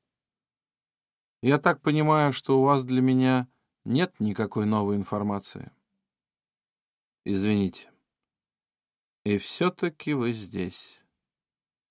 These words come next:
Она отодвинула стул и тяжело на него опустилась. Саймон пододвинул к ней кружку с кофе. Про обнаружение тела девочки в могиле в Гардейле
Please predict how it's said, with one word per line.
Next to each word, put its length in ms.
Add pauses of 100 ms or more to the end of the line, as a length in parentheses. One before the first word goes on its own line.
(600)
Она 280
отодвинула 540
стул 340
и 140
тяжело 400
на 80
него 200
опустилась. 720 (1160)
Саймон 440
пододвинул 560
к 80
ней 140
кружку 400
с 60
кофе. 420 (1200)
Про 140
обнаружение 580
тела 260
девочки 440
в 80
могиле 440
в 80
Гардейле 680